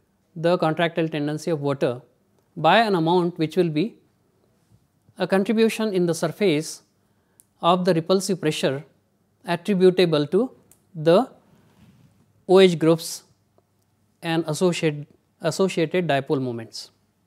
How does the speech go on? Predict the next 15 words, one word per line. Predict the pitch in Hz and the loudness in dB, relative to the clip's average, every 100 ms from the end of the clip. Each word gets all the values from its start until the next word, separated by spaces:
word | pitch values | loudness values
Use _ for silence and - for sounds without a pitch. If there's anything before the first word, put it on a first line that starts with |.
| _ _ _ _ _ _ _ _ _ _ _ _ | _ _ _ _ _ _ _ _ _ _ _ _
However, | - 240 262 226 | 4 6 6 4
we | |
have | 202 202 | 2 0
to | 208 - _ _ - | -4 -8 _ _ -4
understand | 175 190 185 151 170 | -2 -2 -2 -4 0
that | 165 160 - _ _ _ _ _ _ - 175 | 0 -2 -6 _ _ _ _ _ _ -8 -2
this | 208 190 | -2 0
orientation | 170 196 196 170 165 160 | 2 2 2 -2 -2 -4
is | 156 147 | -4 -2
not | 156 156 - - _ _ _ _ _ _ _ _ _ 156 | -2 -4 -8 -20 _ _ _ _ _ _ _ _ _ -2
as | 156 156 | 2 2
often | 151 185 170 - _ _ _ _ _ _ - | 0 -2 -2 -4 _ _ _ _ _ _ -4
described | 160 - 175 170 156 | -2 0 2 4 4
in | 156 143 | 0 0
textbooks. | 165 - 175 139 - | -2 -2 -4 -4 -8